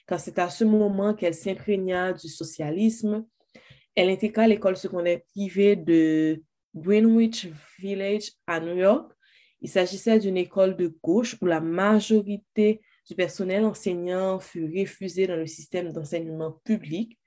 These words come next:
Elle y a découvert le mouvement socialiste et communiste, le mouvement des coopératives et les idéaux de Robert Owen, qui, à qui l'on attribue la paternité du mouvement des coopératives.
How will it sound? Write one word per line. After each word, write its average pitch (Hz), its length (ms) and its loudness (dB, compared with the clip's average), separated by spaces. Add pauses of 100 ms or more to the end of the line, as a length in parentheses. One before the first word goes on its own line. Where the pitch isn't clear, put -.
(380)
Elle 185 140 0
y 190 100 -4
a 180 120 0
découvert 214 720 4
le 185 200 2
mouvement 180 420 -6
socialiste 175 640 -6
et 165 80 -8
communiste, 165 580 -2 (360)
le 185 120 2
mouvement 196 460 0
des 160 320 2
coopératives 190 1200 0
et 160 380 0
les 160 280 0
idéaux 180 440 0
de 170 80 -2
Robert 175 540 -2
Owen, 202 440 0
qui, - 280 -20
à 175 80 -4
qui 240 160 -2
l'on 185 180 2
attribue 185 880 -6
la 156 160 -6
paternité 185 880 -2
du 190 100 -6
mouvement 170 360 -4
des 151 120 -2
coopératives. 151 800 -4